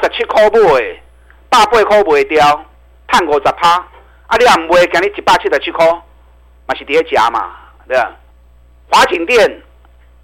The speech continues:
八十二块买的，百三块卖掉，又是六十趴。啊，你不卖，最近这一个月华景电都只有在一百三跟一百二这里来回走，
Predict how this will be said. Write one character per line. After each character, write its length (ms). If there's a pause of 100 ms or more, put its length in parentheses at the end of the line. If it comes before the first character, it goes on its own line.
(540)
八 100
十 60
二 380
块 120
买 240
的， 140 (600)
百 80 (140)
三 100
块 200
卖 180
掉， 440 (540)
又 180
是 80
六 200
十 160
趴。 160 (600)
啊， 120
你 100
不 160
卖， 320 (320)
最 140
近 180
这 120
一 40
个 140
月 160
华 180
景 180
电 240 (300)
都 140
只 100
有 80
在 180
一 60
百 240
三 140
跟 160
一 40
百 220
二 80
这 100
里 120
来 120
回 200
走， 260